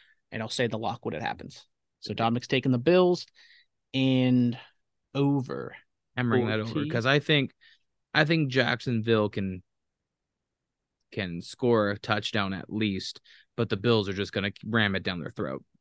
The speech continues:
Speaker 2: So, I mean, majority of those points are gonna come from the Bills. So
Speaker 1: I think the fact Jacksonville was able to stay the week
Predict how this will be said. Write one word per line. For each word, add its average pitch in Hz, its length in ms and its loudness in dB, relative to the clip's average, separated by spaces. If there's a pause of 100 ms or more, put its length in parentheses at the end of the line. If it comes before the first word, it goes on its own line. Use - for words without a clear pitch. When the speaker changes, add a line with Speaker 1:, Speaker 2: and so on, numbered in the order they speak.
Speaker 2:
So, 90 380 -4
I 107 40 -6
mean, 127 220 2
majority 135 280 6
of 117 40 6
those 110 100 2
points 113 240 -4
are - 20 -4
gonna 95 120 -4
come 104 180 -2
from 104 160 -4
the 87 80 -4
Bills. - 380 -14 (120)
So - 120 -16 (1160)
Speaker 1:
I 143 100 6
think 156 420 6 (180)
the 131 60 2
fact 143 300 4
Jacksonville 139 520 2
was 127 140 0
able 127 180 2
to 120 120 -6
stay 135 760 4
the 117 220 -2
week 127 500 0